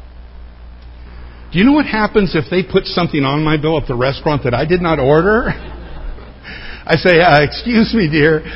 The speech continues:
uh, the nachos and guacamole are not at this table if you take a look. That's over there." But what happens if they, if I order it and they leave it off? Oh. Hey, you got lucky today, right?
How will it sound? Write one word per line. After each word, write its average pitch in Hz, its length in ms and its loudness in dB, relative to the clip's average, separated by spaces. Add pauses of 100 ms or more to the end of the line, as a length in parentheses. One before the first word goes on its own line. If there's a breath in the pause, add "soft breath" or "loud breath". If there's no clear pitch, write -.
(180 loud breath)
uh, 131 680 2
the 131 80 2
nachos 165 560 2
and 151 100 2
guacamole 139 800 2
are 117 80 0
not 131 200 -4
at 131 120 -6
this 127 220 -6
table 123 340 0
if - 80 -10
you 120 100 -6
take 117 160 -2
a 110 60 -4
look. 110 260 -4
That's 123 260 -4
over 120 240 -4
there." 104 360 -2 (480 loud breath)
But 139 100 0
what 208 180 2
happens 208 380 2
if 170 140 0
they, 139 340 2 (140)
if 117 80 -2
I 147 120 2
order 151 280 2
it 156 60 0
and 135 100 -4
they 127 80 -2
leave 131 360 -2
it 123 100 -2
off? 104 400 -2 (1080)
Oh. 64 340 -14 (1600)
Hey, 170 200 -10
you 123 60 -14
got 95 140 -10
lucky 123 460 -4
today, 165 440 -6
right? 165 380 -6